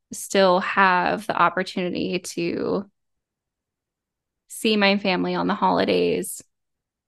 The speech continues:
I try to create some gratitude for that. I also <laughs> just think it's okay to, like,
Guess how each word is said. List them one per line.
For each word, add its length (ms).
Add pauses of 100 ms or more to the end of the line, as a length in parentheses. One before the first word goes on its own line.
(260)
I 840
try 180
to 80
create 440
some 200
gratitude 680
for 200
that. 420 (1700)
I 280
also 440
<laughs> 260
just 320
think 200
it's 200
okay 640
to, 340
like, 380